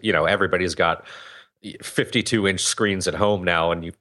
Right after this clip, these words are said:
and the movies are released, like, within three days, so you can just watch it at home. So they gotta up their g-, game to get people out.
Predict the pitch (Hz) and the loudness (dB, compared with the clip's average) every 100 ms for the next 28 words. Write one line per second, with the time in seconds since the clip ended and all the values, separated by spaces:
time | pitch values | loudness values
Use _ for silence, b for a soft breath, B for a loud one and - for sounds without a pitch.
0 | 73 - - 95 87 92 120 110 92 92 | -20 -18 -6 -4 -2 0 2 2 2 2
1 | 87 78 98 92 92 - 87 78 95 90 | 2 0 -2 0 0 0 0 -2 0 -2
2 | 82 - 104 87 87 87 80 - 90 80 | -2 -2 -2 2 2 2 0 -2 -2 -2
3 | 85 85 87 90 - 85 82 98 87 - | -2 0 0 0 -2 0 2 0 0 0
4 | 113 120 143 147 156 160 160 139 113 - | 0 2 2 2 2 2 -2 0 -4 -4
5 | - 143 160 135 135 156 156 196 - | -2 -2 0 -2 -2 0 2 2 0